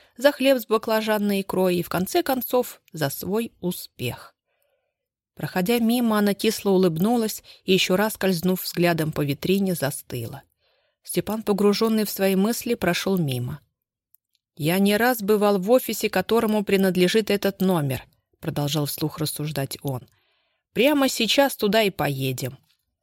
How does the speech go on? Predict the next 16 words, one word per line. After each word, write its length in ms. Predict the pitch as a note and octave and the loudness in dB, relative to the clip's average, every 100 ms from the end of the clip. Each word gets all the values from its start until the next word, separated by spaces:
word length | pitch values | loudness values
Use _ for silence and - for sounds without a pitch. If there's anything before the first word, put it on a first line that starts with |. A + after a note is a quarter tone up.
| _ _ _ _ | _ _ _ _
Тут 300 | - A#3 B3+ | -6 -4 -2
он 140 | A#3+ A#3 | -2 0
заметил, 640 | A3+ A3+ C4 C#4 A#3+ A3 | 0 2 2 2 2 0
что 260 | G3 - - | 0 0 0
Анны 320 | A3+ A3 G#3 | 0 0 2
нет 260 | G3 G3 G#3+ | 2 2 2
рядом, 400 | A3 C4 B3 C#4+ | 2 2 0 -2
и 100 | - G3 | 0 0
обернулся. 920 | G3+ G#3 A3 E3 C3+ C3+ - - - _ _ _ _ _ _ _ _ | 2 0 0 0 -2 -4 -8 -10 -14 _ _ _ _ _ _ _ _
«Аня», 520 | D#3 E3+ E3 D#3 D3 - _ - | -4 0 2 0 -4 -10 _ -8
позвал 440 | D#3+ D3 C3+ C3 | -6 -4 -4 -4
он, 120 | C3+ - _ _ | -8 -12 _ _
«чего 300 | - C#4 C#4 | 2 4 6
ты 140 | A#3 F#3+ | 4 2
там 220 | F3 E3 | 0 0
застряла?» 680 | D#3+ - - D3+ C3 A#2+ | -2 -4 -4 -4 -4 -8